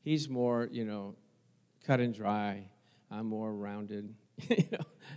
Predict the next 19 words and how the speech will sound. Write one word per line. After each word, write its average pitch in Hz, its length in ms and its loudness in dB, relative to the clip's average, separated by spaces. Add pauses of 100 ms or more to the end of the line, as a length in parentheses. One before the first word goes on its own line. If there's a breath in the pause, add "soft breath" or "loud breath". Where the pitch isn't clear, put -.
(120)
just - 200 -16
kinda 117 200 -4
make 110 220 -6
it 117 120 -6
easy. 104 500 -6
Everything's 107 320 -8
gonna 104 140 -8
be 101 100 -4
all 107 160 -6
right. 98 480 -10
And - 100 -20
he's 117 240 -14
more 113 200 -8
like 107 240 -10 (480 soft breath)
an, 113 120 -6 (100)
a 117 60 -10
prophet. 120 520 2
You 127 80 -4
wanna 117 220 -4